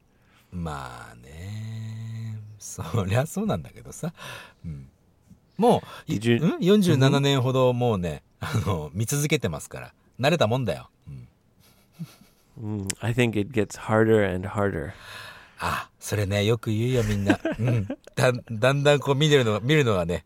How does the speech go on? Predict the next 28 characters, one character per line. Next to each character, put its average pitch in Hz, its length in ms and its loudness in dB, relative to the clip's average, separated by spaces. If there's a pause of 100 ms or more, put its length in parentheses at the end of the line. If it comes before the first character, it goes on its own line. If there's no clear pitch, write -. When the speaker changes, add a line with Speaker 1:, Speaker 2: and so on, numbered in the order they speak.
Speaker 1:
い 120 80 -8
た 143 120 4
た 147 100 6
ま 147 100 6
れ 143 80 4
な 139 100 2
く 127 80 0
な 120 100 0
っ - 40 -12
て 151 120 -12
く 143 100 -12
る。 104 100 -4 (400)
Speaker 2:
<laughs> - 400 -8 (140)
Yeah. 104 420 -2 (1040)
Did 123 240 -2
you 139 60 8
know 117 520 8
Speaker 1:
Hmm. - 60 -12
Speaker 2:
that, - 560 -4 (800)
uh, 92 300 -4
it's - 220 -10
very 120 360 6
bad 101 440 -2
luck 95 220 -2 (240)
to - 140 -10
break 110 580 -4
a - 20 -4
mirror? 101 520 -6